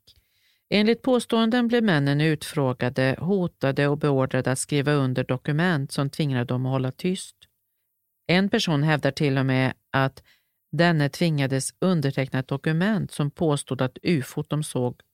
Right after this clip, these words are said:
var en fyr. Militärerna återvände nästa morgon till den lilla skogsgläntan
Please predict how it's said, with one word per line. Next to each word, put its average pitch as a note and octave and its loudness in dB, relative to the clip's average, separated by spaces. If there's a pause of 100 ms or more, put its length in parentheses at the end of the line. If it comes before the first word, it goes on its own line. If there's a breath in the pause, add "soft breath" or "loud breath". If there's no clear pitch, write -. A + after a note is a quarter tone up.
(140)
var C3 0
en C3 -2
fyr. - -6 (760)
Militärerna A3+ 2
återvände C3+ 2
nästa C3+ 0
morgon A#2+ 0 (100)
till D3+ -2
den C#3 2
lilla C#3+ 2
skogsgläntan A#2+ -4